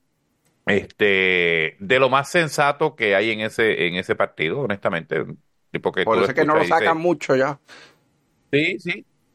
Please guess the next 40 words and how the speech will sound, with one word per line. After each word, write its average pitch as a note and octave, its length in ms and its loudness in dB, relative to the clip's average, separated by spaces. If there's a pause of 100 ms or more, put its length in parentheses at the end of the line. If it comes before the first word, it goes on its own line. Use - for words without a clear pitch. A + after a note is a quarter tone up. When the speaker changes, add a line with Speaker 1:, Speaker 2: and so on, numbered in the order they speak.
(300)
Speaker 1:
De A2+ 100 2
hecho, D#3+ 200 2
él, D3+ 120 2
eh, G#2 200 2
él G2 100 0
viene B2+ 200 0
de C3 40 2
una B2+ 100 0
familia A2 300 0
estadista. G#2 400 0
Eso G2 140 0
es G2 40 4
otra F#2+ 140 0
historia F#2 300 0
que D#2 80 -6
podemos D#2+ 260 -2
hablar E2 200 2
Speaker 2:
Bueno, F2+ 180 -4
Speaker 1:
después, F2+ 160 0
Speaker 2:
pero F2 140 2
Speaker 1:
¿verdad? - 160 -4
Speaker 2:
eso, F2 420 -2
Speaker 1:
Este, E2+ 480 0
su, D#2 300 -10
su, - 180 -20
Speaker 2:
eso - 320 -2
lo C3+ 100 4
Speaker 1:
su B2 60 4
Speaker 2:
hay C3+ 180 4
Speaker 1:
papá C#3+ 120 4
fue C3+ 100 4
Speaker 2:
de B2+ 160 2
Speaker 1:
funcionario. A#2 500 2
Speaker 2:
familias B2+ 360 2
estadistas A#2+ 500 0
que A2 120 -2
tienen A#2 220 0
independentistas G#2+ 720 -2
y B2 100 0
viceversa. G2 680 -2